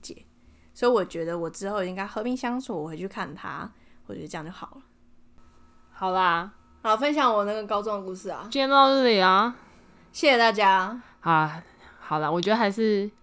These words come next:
Speaker 2: 谢谢老师，谢谢老师。
Speaker 1: 对，我，我是真的感谢他，我是很五味杂陈的在分享这个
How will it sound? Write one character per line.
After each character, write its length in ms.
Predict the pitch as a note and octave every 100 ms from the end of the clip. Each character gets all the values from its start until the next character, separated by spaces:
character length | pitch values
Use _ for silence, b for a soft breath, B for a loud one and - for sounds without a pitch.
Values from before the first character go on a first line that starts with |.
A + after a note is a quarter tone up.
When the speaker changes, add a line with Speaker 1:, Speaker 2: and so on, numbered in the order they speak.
| _ _
Speaker 2:
谢 160 | -
谢 140 | F3 F3
老 120 | B2+
师， 280 | - D#3+ D3+
谢 120 | -
谢 140 | D#3+
老 100 | D#3
师。 220 | - - - F#3 - -
Speaker 1:
对， 100 | G#3+
我， 80 | F#3+
我 280 | E3+ F3
是 160 | F3 A3+
真 120 | G#3
的 80 | G3+
感 200 | G3 -
谢 200 | - C#3
他， 320 | F3+ C#3+ D2+ - -
我 180 | - D#3
是 200 | F3 A3+
很 200 | G3 F3 - - _ _ _ _ _ - - _ _ _ _ _ -
五 160 | A3+
味 200 | A#3 C#4+
杂 240 | A3+ D3 E3+
陈 180 | - D3+
的 120 | C#3+
在 120 | E3
分 240 | G3+ E3+
享 160 | E3+ -
这 80 |
个 60 | -